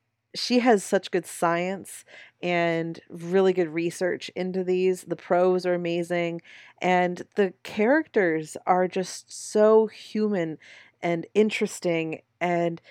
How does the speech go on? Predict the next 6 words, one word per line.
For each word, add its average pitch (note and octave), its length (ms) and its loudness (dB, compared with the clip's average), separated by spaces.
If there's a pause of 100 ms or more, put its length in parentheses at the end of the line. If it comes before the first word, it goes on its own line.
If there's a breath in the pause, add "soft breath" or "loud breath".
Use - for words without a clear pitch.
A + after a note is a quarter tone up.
(540 soft breath)
I G#3+ 140 4
wouldn't E4+ 460 2
even B3 300 2
say A3+ 220 6
they're F#3 160 4
flawed. G3+ 920 4